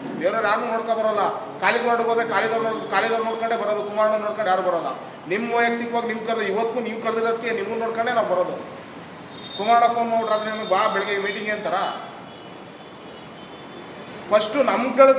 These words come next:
ಸಲಹೆ ಕೇಳೋದ್ಬಿಟ್ಟು ನಿಮ್ಗಳಿರೋ ಕೊರತೆಗಳನ್ನ ನೀವು ಸರಿ ಮಾಡ್ಕೊಳ್ಳಿ ಮೊದಲು. ಪಕ್ಷ ಸಂಘಟನೆ ಮಾಡ್ಬೇಕು. ಹಳ್ಳಿ ಸುತ್ತುದೇನೆ ನೀವು ಮೀಟಿಂಗಿಗೆ ಬಂದಿಲ್ಲ, ಮೀಟಿಂಗ್ ಬಂದಿಲ್ಲ, ಯಾರು ಬರ್ತಾರೆ? ಏನಕ್ಕೆ ಬರ್ಬೇಕು ಅಣ್ಣ ಕೆಲಸ ಕಾರ್ಯ ಬಿಟ್ಟು? ಇವತ್ತು ಇಷ್ಟೇ ನಡೆಯೋದು ಅಂತ ಗೊತ್ತು,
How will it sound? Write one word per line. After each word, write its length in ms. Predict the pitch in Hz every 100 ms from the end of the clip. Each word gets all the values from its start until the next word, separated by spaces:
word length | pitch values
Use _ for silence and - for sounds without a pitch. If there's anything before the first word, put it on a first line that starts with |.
| - - -
ಸಲಹೆ 300 | 226 208 262
ಕೇಳೋದ್ಬಿಟ್ಟು 520 | 254 254 254 247 247 254
ನಿಮ್ಗಳಿರೋ 520 | 240 254 262 262 254
ಕೊರತೆಗಳನ್ನ 560 | 262 226 254 240 247 254
ನೀವು 140 | 240
ಸರಿ 160 | 233 233
ಮಾಡ್ಕೊಳ್ಳಿ 440 | 240 240 240 226
ಮೊದಲು. 280 | 220 220 220 151 - - - - - - - - -
ಪಕ್ಷ 180 | 202 -
ಸಂಘಟನೆ 420 | 262 254 240 254 254
ಮಾಡ್ಬೇಕು. 320 | 247 240 233
ಹಳ್ಳಿ 340 | 233 247 247 254
ಸುತ್ತುದೇನೆ 440 | 254 254 254 254 240 - - -
ನೀವು 140 | 196
ಮೀಟಿಂಗಿಗೆ 400 | 220 277 277 269
ಬಂದಿಲ್ಲ, 260 | 262 262 262
ಮೀಟಿಂಗ್ 300 | 254 262 262
ಬಂದಿಲ್ಲ, 200 | 262 254
ಯಾರು 200 | 262 320 269
ಬರ್ತಾರೆ? 280 | 226 226 226 247
ಏನಕ್ಕೆ 220 | 330 285
ಬರ್ಬೇಕು 260 | 254 233 226
ಅಣ್ಣ 120 | 226
ಕೆಲಸ 260 | 226 208 240
ಕಾರ್ಯ 260 | 233 220
ಬಿಟ್ಟು? 180 | 190 196
ಇವತ್ತು 240 | 185 208 226
ಇಷ್ಟೇ 200 | 233 294
ನಡೆಯೋದು 260 | 269 277
ಅಂತ 120 | 277 240
ಗೊತ್ತು, 260 | 233 262